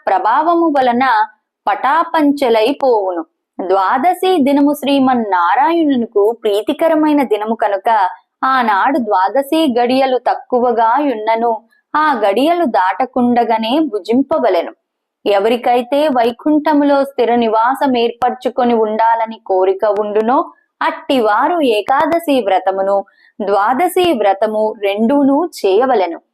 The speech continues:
ఏ ఒక్కటియు విడవకూడదు. శ్రీహరికి ప్రీతికరమగు కార్తీక శుద్ధ ద్వాదశి అన్ని విధముల శ్రేయస్కరమైనది.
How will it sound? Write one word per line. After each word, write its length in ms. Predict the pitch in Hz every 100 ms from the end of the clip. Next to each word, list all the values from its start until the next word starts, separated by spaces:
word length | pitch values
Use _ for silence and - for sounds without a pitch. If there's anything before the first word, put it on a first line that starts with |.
| _ _ -
ఏ 360 | 214 233 269
ఒక్కటియు 720 | 220 - 285 285 311 247 254 285
విడవకూడదు. 760 | 214 196 277 285 277 214 262 165 _ _ _
శ్రీహరికి 680 | - 226 269 339 370 370 -
ప్రీతికరమగు 960 | 339 247 247 302 320 330 320 302 269 269 220
కార్తీక 560 | 190 196 302 339 370
శుద్ధ 280 | 370 311 240
ద్వాదశి 840 | 262 202 196 214 262 277 285 277 -
అన్ని 320 | 208 247 370
విధముల 440 | 359 294 294 285 262
శ్రేయస్కరమైనది. 1400 | 254 202 208 247 - - 226 202 196 202 185 180 170 170